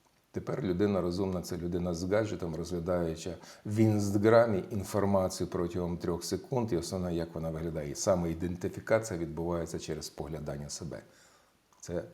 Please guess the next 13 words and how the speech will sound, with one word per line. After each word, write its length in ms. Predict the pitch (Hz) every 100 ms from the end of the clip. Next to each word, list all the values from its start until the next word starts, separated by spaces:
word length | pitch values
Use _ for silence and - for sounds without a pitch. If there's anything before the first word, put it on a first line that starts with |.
| -
точно. 340 | - 71 - - _ _ _ _ _ _ _ _ _ - - - - - - - -
Адинамія 600 | 120 120 131 139 135 117
як 200 | 101 -
спосіб 440 | - 98 - 90
життя. 460 | 98 90 113 120 - - _ _ _ 104
Нічого 440 | 104 95 104 90
нового 280 | 82 80 80
не 100 | 80
відкриваю. 640 | 73 - 80 80 87 107 113 - - - - - - -
Тривалість 640 | 117 123 120 131 113 95
життя 400 | 90 107 - 98
зростає, 720 | 90 90 - - 101 87 80 -
а 200 | 104